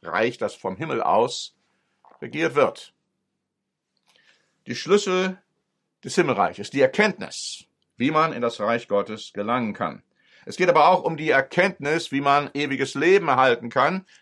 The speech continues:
Das ist eigentlich das Gleiche. Wenn Sie im Reich Gottes sind, werden Sie ein ewiges Geistwesen, Gottwesen sein. Wie man dieses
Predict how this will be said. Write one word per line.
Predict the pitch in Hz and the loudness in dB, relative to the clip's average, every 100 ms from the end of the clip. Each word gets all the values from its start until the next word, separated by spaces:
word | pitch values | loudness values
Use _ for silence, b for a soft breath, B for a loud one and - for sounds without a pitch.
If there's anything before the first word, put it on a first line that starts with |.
| - | -18
Das | - | -6
ist | 117 | 0
eigentlich | 113 113 | 0 0
das | 107 - | -6 0
Gleiche. | 131 156 127 | 4 4 2
Wenn | 107 | -4
Sie | 107 | -4
im | 107 | -4
Reich | 101 101 - | 0 0 2
Gottes | 135 117 | 0 2
sind, | 107 113 | -2 -2
werden | 107 107 104 | -2 -4 -4
Sie | 104 | -6
ein | 90 - | -8 -4
ewiges | 117 113 107 - - - | -6 -4 -6 -6 -16 -6
Geistwesen, | 127 135 139 - 113 113 110 | 0 2 0 -4 -2 -2 -2
Gottwesen | 123 - 110 98 90 | -2 0 -4 -6 -6
sein. | 92 90 120 - b b b | -6 -6 -6 -12 b b b
Wie | 143 | 0
man | 156 | 0
dieses | 147 147 139 - | 0 -2 -4 -12